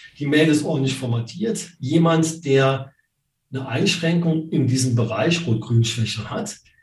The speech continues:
der kann jetzt damit problemlos umgehen. Und deswegen prüfe ich alle meine Dokumente, die ich jetzt habe, immer auf Barrierefreiheit. Und wir selber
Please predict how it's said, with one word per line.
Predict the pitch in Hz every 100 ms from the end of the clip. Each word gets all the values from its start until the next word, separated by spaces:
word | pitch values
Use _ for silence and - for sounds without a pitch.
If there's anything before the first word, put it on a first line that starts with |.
| _ _
der | 110 113 117 101 - _ _
kann | - 135 156
jetzt | 165 -
damit | 151 151 -
problemlos | 151 127 139 143 147
umgehen. | - 220 214 - - _ _ _ - - -
Und | 131
deswegen | 135 - 127 131 208 208
prüfe | - 131 165
ich | 165 -
alle | 131 165
meine | 180 175 165
Dokumente, | 120 - 110 101 107 -
die | - -
ich | 165
jetzt | 208 - -
habe, | 208 - _
immer | - 123 - -
auf | -
Barrierefreiheit. | - 117 143 180 - - - - - -
Und | 120
wir | 131
selber | 123 165 226 -